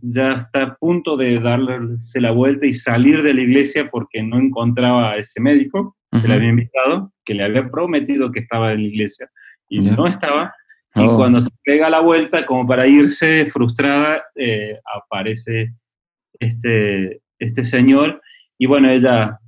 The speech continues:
Speaker 1: permanece en el culto, tiene un encuentro muy, muy directo, muy, eh, sí, radical con Jesús. Eh, ella siente el amor de Dios en su vida,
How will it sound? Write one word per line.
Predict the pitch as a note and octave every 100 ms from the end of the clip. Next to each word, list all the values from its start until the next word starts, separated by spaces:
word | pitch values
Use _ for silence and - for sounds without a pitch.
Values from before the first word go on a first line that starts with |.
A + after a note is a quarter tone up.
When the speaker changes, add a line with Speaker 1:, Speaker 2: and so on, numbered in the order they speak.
| _
Speaker 1:
permanece | A#2 A#2+ B2 B2 C#3
en |
el | C3
culto, | B2+ D#3 D#3 D3+ C#3
tiene | C3 B2
un | B2
encuentro | A#2+ A#2+ B2 B2 A#2+ G#2+ F#2+ _ _
muy, | - C#3 D3 D3+ C3+ B2
muy | A#2+ C3
directo, | B2+ B2+ C#3 C#3 C#3 C3 B2+ B2
muy, | A#2 A#2+ B2 A#2+ A2+ G#2+ - _ _ _ _ -
eh, | A#2 G#2+ G#2 G2 G2 A2+
sí, | - D3
radical | C3 A#2 A2+ A2+ C#3+ D3 C#3+
con | B2+ A2+ A2+
Jesús. | A2 - C3+ C#3 A#2 -
Eh, | G#2 G#2
ella | A2 G#2+
siente | - - C#3 C3+ A#2+
el |
amor | G#2+ A2 A2
de | A2
Dios | A2 A2 -
en | A2+
su | A2+
vida, | A2+ B2 C3 C3